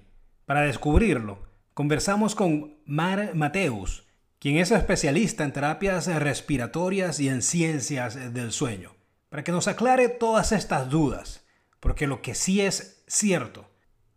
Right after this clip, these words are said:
es que la manera en que dormimos tiene un impacto directo en nuestra calidad de vida. Y aprovecho para recordarles que todos estos episodios de podcast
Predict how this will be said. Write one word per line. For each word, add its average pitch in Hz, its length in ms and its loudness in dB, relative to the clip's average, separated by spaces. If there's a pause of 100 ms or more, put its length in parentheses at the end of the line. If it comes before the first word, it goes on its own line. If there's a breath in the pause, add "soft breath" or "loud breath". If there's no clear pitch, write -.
(300)
es 147 160 -2
que 208 120 2
la 202 80 2
manera 160 360 4
en 175 80 -2
que 170 100 -2
dormimos 135 680 -2 (280)
tiene 143 240 0
un 180 100 2
impacto 165 640 -2
directo 151 500 2
en 127 80 -2
nuestra 123 340 -4
calidad 127 580 -2
de 113 300 -6
vida. 101 420 -12 (640)
Y 147 100 -4
aprovecho 180 520 2
para 185 160 2
recordarles 151 680 -2
que 131 140 -6
todos 185 800 -2
estos 156 460 -2
episodios 147 800 -2
de 113 100 -4
podcast 156 600 -4